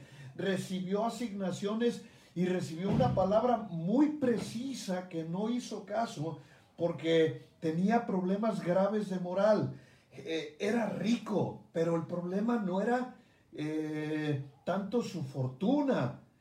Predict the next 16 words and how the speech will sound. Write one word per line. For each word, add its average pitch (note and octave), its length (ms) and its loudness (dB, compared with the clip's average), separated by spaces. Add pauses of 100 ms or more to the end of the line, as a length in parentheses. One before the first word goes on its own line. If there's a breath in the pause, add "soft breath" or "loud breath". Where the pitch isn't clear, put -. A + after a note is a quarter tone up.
(120)
De F3 220 2
hecho, A3+ 400 0 (140 loud breath)
era F3 320 2
rico, A3+ 520 2
tenía E3+ 280 -2
un G#3+ 120 0
lenguaje G3 560 2
que F3 100 -2
hubiera F3 320 0
impactado G#3 680 2
a G#3 120 0
cualquiera E3 600 2
de F3+ 100 2
nosotros, F#3 680 -6 (200 loud breath)
a C#3 100 -4
muchos. G#3+ 680 0